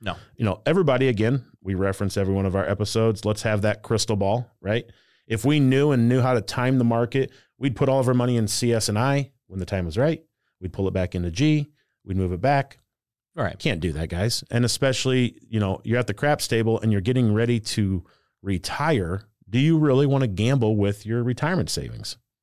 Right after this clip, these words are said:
Speaker 1: Well, let's refer back to two thousand and eight.
Speaker 2: Yeah.
Speaker 1: Imagine if what happened in two thousand and eight, let's say you guys have put five hundred thousand dollars in your T S P.
Speaker 2: Yep.
Speaker 1: Uh,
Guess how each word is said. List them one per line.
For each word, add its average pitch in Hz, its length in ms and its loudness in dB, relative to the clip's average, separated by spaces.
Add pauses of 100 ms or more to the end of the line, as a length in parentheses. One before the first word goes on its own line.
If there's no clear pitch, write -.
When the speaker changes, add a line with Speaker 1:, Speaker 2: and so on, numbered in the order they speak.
(160)
Speaker 1:
Well, 135 180 0
let's 143 320 -2
refer 110 420 -2
back 104 300 -2
to 95 120 -6
two 107 260 -4
thousand 85 500 -4
and 82 180 -8
eight. 123 320 -6
Speaker 2:
Yeah. 110 60 -8
Speaker 1:
Imagine 123 840 -4 (640)
if 110 260 -4
what 165 240 -2
happened 139 460 -4
in 101 160 -2
two 110 240 -2
thousand 98 540 -2
and 101 160 -2
eight, 80 260 -6
let's 135 200 -8
say 190 140 -6
you 156 160 -8
guys 139 260 -2
have 110 120 -10
put 113 180 -4
five 110 280 -2
hundred 107 280 -4
thousand 92 380 -4
dollars 80 420 -4
in 82 100 -8
your 78 120 -10
T 80 220 -6
S - 160 -10
P. - 180 -10 (240)
Speaker 2:
Yep. 92 220 -4 (200)
Speaker 1:
Uh, 95 300 -2